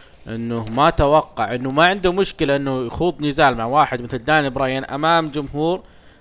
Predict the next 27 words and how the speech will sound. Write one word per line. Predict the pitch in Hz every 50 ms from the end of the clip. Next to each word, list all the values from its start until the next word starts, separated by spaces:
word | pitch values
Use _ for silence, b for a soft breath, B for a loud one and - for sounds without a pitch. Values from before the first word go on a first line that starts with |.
| b b -
قليل | 127 127 151 175 180 180
او | 175 175
بدون | 151 147 185 175
جمهور، | 135 147 139 131 131 143 127 113
انه | 110 117 123
متعودين | 117 - 123 131 123 127 143 127
يعني | 117 120 120
من | 117 113
الانديز. | 117 117 113 104 123 117 107 - - - B B B B B B B B -
لكن | 131 - - 135
ما | 135 165 202
كنت | 202 - 240 226 -
اتوقع، | 208 - 202 196 214 - - - 127 104
يقول | 104 104 123 123 123
سيزارو، | - 120 107 123 117 101 95 107
ما | 127 160
كنت | - - 214 -
اتوقع | - - - 202 202 - - 120
في | - 151
يوم | 127 135 175 214 240 226
من | 220 202
الايام | 185 180 160 165 151 147 139 120 110 101 101 92
على | - 113 120 147 190 202 175
حلبات | - - 160 170 190 185 180
دبليو | - 185 170
دبليو | 160 170 151 143 147 156 165
اي | 180 208 226